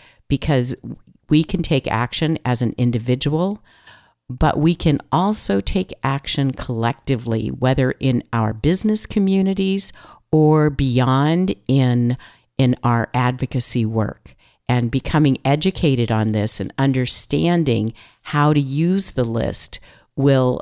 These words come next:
be a significant, um, stepping stone, something solid. It's not people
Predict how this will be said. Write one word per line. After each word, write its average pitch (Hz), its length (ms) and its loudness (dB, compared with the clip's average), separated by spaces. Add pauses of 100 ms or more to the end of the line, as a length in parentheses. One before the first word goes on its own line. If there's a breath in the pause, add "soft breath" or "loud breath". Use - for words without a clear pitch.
(120)
be 127 340 0
a 127 60 -2
significant, 135 1120 -2 (340 loud breath)
um, 107 460 0
stepping 190 540 0
stone, 113 420 0
something 123 400 -2
solid. 135 680 0
It's - 240 -4
not 156 300 0
people 139 480 0